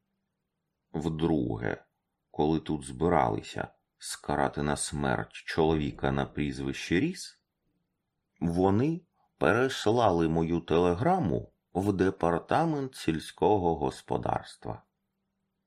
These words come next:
А тепер потурбуймо сеньора,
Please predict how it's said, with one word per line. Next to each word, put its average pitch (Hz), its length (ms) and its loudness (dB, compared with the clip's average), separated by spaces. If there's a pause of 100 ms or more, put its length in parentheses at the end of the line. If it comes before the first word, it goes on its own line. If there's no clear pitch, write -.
(920)
А 101 140 -2
тепер 123 520 0 (320)
потурбуймо 85 960 2
сеньора, 131 800 0